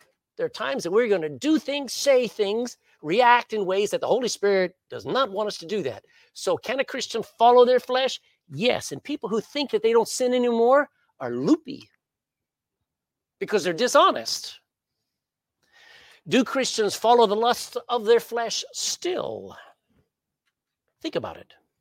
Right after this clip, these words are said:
Yes, Christians lie to get out of trouble. Christians steal to get things they can't afford. Christians lust for things they shouldn't have and hate people that Christ, that Christ died for. Those are Christians. They can even do worse things.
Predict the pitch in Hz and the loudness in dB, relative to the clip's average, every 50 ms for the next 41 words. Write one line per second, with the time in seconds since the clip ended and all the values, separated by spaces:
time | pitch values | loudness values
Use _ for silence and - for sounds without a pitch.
0 | _ _ _ _ _ _ _ _ _ _ _ _ _ _ - 151 156 127 98 - | _ _ _ _ _ _ _ _ _ _ _ _ _ _ -2 0 0 0 -2 -4
1 | - - - - 196 - - - 180 175 160 - - _ _ _ _ _ - 131 | -14 -10 -6 -6 -6 -4 -4 -6 -6 -6 -6 -8 -10 _ _ _ _ _ -6 0
2 | 147 160 160 160 165 190 220 185 180 151 175 170 170 160 151 - - 170 202 311 | 2 4 4 4 4 2 0 -2 -2 0 0 0 0 0 0 -2 -2 -2 -2 -4
3 | 349 - _ _ _ _ _ _ _ _ _ _ _ _ _ - - 214 - - | -6 -12 _ _ _ _ _ _ _ _ _ _ _ _ _ -2 -2 -2 -2 -2
4 | 175 156 - - - - 185 185 202 214 196 180 143 185 - - - 180 180 147 | -4 -6 -6 -6 -6 -4 0 2 2 4 4 2 0 -2 -2 -2 -4 -4 -2 -2
5 | 147 170 - 175 175 - - - 185 196 226 302 349 - _ _ _ _ _ _ | -4 -4 -4 -4 -4 -4 -2 0 0 0 0 0 -2 -6 _ _ _ _ _ _
6 | _ _ _ - - 226 - - 208 185 151 139 170 214 208 - - 208 185 - | _ _ _ -4 -4 -2 -2 -2 -4 -4 -2 2 4 4 4 4 0 -6 -4 -2
7 | 220 220 208 151 147 196 190 - - - 196 175 160 139 - 165 180 202 127 135 | -2 -4 -2 -2 0 -2 -2 0 0 -2 -2 -2 -4 -6 -6 -6 -6 -6 -6 -6
8 | - 135 117 101 175 226 220 _ - 202 226 226 - 240 214 180 - - 220 220 | -6 -8 -6 -6 -6 -6 -6 _ -8 -8 -8 -8 -8 -8 -8 -8 -8 -8 -8 -8
9 | 208 - - _ _ - 185 - - 226 233 214 - - - 175 139 123 - - | -8 -10 -14 _ _ -16 -12 -8 -6 -6 -6 -6 -6 -8 -8 -8 -10 -8 -6 -6
10 | 147 117 107 101 92 - _ _ _ _ _ - 415 330 185 175 - - 370 403 | -6 -6 -6 -10 -18 -20 _ _ _ _ _ 0 2 2 2 0 2 2 2 2
11 | - - 233 196 131 117 - - - - _ _ _ _ _ _ _ _ _ _ | 2 0 -6 -6 -6 -8 -12 -16 -20 -20 _ _ _ _ _ _ _ _ _ _
12 | _ _ _ _ _ _ _ _ _ _ _ _ _ _ _ _ _ _ _ _ | _ _ _ _ _ _ _ _ _ _ _ _ _ _ _ _ _ _ _ _
13 | _ _ _ _ _ _ _ _ _ _ _ _ _ _ - 220 214 - 180 208 | _ _ _ _ _ _ _ _ _ _ _ _ _ _ 2 2 4 4 4 2
14 | 202 170 170 160 127 175 185 160 135 147 208 233 214 - - - 123 101 - - | 4 2 2 2 2 0 0 0 2 2 2 2 2 0 -6 -6 -8 -10 -12 -16
15 | - - - - | -18 -18 -18 -20